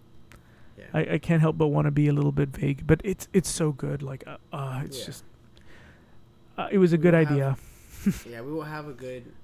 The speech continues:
Speaker 1: uh, we'll definitely have a good, uh, like Jerry said, good in-depth episode with tons of spoilers, uh, coming up soon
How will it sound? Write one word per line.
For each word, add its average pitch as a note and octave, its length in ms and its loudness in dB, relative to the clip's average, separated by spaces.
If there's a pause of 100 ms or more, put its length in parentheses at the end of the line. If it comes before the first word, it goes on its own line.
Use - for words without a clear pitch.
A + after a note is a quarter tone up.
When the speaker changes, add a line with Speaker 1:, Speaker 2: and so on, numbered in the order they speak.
(120)
Speaker 1:
uh, G#2 300 -16 (800)
we'll A#2+ 160 -20
definitely A2+ 360 -18
have A2+ 220 -16
a A2+ 60 -16
good, G#2 360 -18 (300)
uh, - 60 -20 (460)
like G#2 140 -20
Jerry G2+ 200 -16
said, G2 220 -20 (320)
good G#2+ 180 -16
in-depth G#2 460 -16 (640)
episode F#2+ 540 -18 (280)
with - 200 -20
tons A2+ 300 -16
of G2+ 60 -18
spoilers, G2 640 -18 (260)
uh, - 60 -20 (380)
coming G2+ 260 -16
up F#2 100 -20
soon - 200 -20